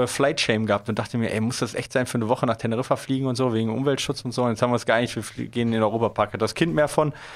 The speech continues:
Wir müssen nicht, äh, sinnlos durch die Welt fliegen und, äh,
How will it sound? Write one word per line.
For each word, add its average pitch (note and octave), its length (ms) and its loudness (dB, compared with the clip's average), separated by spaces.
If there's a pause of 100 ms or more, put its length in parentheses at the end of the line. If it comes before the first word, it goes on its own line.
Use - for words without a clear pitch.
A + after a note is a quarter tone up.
(180)
Wir A#2 80 -2
müssen B2 300 2
nicht, A#2+ 180 0
äh, A#2 300 4
sinnlos B2 420 2
durch A#2 140 0
die A2 120 -2
Welt C#3 220 2
fliegen C3 380 -2
und, G#2+ 340 0
äh, G#2 200 2